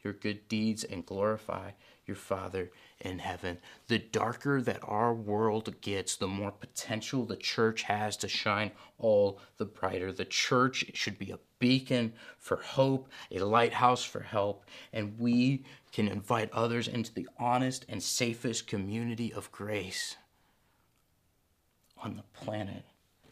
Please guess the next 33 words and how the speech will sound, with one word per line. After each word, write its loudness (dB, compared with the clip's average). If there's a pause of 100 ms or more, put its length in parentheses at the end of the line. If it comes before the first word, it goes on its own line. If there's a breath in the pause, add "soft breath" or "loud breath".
(260 loud breath)
And -2
as 2
we 4
invite 0
others, 2
we 0
can 2
invite -2
them 2
to -4
know 2 (260 loud breath)
each -4
other, 4
to -6
watch -4
out -4
for 0
each 2
other, 4
to -4
love -2 (240 loud breath)
and -6
forgive, 0
and 2
be 0
reminded 0
of 0
the -4
truth 2
that -2
Jesus 2
has -4
defeated 0